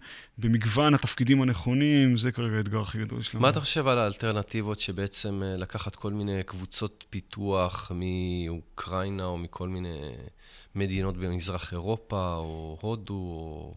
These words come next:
Speaker 2: כל מקום אחר בעולם?
Speaker 1: טוב, קודם כל, אה, כמו שאני לא
Speaker 2: זה
Speaker 1: פוס-,
Speaker 2: פתרון?
Speaker 1: זה, זה, זה סוג של פתרון, זה לא פתרון, זה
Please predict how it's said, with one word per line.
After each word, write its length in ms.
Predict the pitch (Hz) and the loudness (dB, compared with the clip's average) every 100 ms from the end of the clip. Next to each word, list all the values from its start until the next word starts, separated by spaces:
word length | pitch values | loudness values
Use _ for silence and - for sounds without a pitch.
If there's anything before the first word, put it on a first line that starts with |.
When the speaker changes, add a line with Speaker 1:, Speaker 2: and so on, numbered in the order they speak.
| - _ - - - | -20 _ -16 -12 -12
Speaker 2:
כל 180 | - 101 | -6 -4
מקום 300 | 95 - 92 | -4 -4 -6
אחר 260 | 87 92 87 | -4 -4 -4
בעולם? 360 | 85 82 85 92 - - | -2 -2 -4 -6 -12 -12
Speaker 1:
טוב, 120 | 302 | -6
קודם 160 | 269 285 | -4 -2
כל, 240 | 285 240 202 | 2 4 6
אה, 540 | 180 170 156 143 127 - _ - | 6 6 4 4 0 -8 _ -8
כמו 120 | 160 | -2
שאני 540 | - 170 160 151 143 | 0 0 0 2 2
לא 80 | 160 | 4
Speaker 2:
זה 80 | - | 6
Speaker 1:
פוס-, 260 | 101 - - | 6 6 6
Speaker 2:
פתרון? 460 | 101 92 139 196 180 - | 2 4 4 4 -4 -6
Speaker 1:
זה, 120 | 180 - 165 | -6 -4 2
זה, 260 | 156 175 143 | 6 6 6
זה 140 | 131 | 6
סוג 440 | - - 311 277 | 10 12 12 12
של 240 | 165 - 160 | 12 12 10
פתרון, 580 | - - 135 117 151 240 285 - - - - - | 4 2 4 4 2 2 -2 -6 -10 -14 -14 -2
זה 100 | 139 | 2
לא 80 | 185 | 6
פתרון, 640 | 226 - 160 127 107 92 101 | 6 10 10 12 10 6 0
זה 300 | 113 180 | 0 4